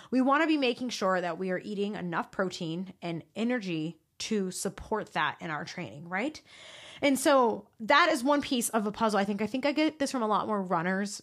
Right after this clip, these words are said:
who are like, "Okay, well, I do all this running, but, like, I don't look fit and athletic." Like, you probably just need to develop muscle tissue, just like women who, you know, wanna be toned and they want that look. What they mean is they just want muscle tissue. It is the,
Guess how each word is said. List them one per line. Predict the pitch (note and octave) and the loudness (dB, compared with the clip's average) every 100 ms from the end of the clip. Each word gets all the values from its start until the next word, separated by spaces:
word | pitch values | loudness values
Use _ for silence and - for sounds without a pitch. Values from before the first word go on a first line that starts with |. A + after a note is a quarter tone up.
| - | -12
who | F3+ A#3 | -2 2
are | G#3 | 4
like, | G3 F3+ F3+ | 4 2 0
"Okay, | - G#3+ | -2 2
well, | F#3+ | 2
I | F3 | 2
do | F3 A#3 | 2 2
all | |
this | A3 G#3 | 2 2
running, | G3+ G3 | 0 0
but, | F3 - | 0 -2
like, | F3+ - | -4 -2
I | F#3 | -6
don't | - E3+ E3+ | -2 -4 -4
look | E3+ | -6
fit | - | -8
and | D3 | -6
athletic." | D#3+ E3 B3 A3+ | -8 -4 -2 -2
Like, | F#3 F#3+ | -4 -4
you | G3+ | -6
probably | - C4+ D4+ D4 | -2 -2 0 -4
just | A3 | -6
need | F#3+ | -6
to | F#3+ | -4
develop | F3 E3+ D3 | -2 -2 -2
muscle | E3+ E3+ D3+ | -4 -6 -8
tissue, | D#3 - E3 | -10 -10 -4
just | F#3 F#3 - | -4 -2 0
like | F#3+ - | -2 -2
women | G3 F#3+ F#3 | -4 -2 -2
who, | F3 F#3 F3+ F3+ - - - | -2 -2 0 -2 -6 -16 0
you | G#3 | 4
know, | F#3 | 4
wanna | E3 F#3+ F#3+ F#3 | 2 2 2 2
be | |
toned | F3 - F#3+ F3+ F3+ E3+ | -2 0 2 2 2 0
and | E3 | -2
they | E3+ | -2
want | E3+ F3 | -2 -2
that | F3 G3+ | -4 0
look. | A#3 | -2
What | A3 | 0
they | G3 | -2
mean | B3+ C#4+ | 2 2
is | A#3+ | 2
they | G3+ | 0
just | F#3 - | 0 -2
want | D3+ | -2
muscle | E3 B2 | -2 -4
tissue. | - D#3 F3 | -6 -4 -2
It | G#3 | 2
is | A3 G#3+ | 0 0
the, | A3+ A3 | -2 -4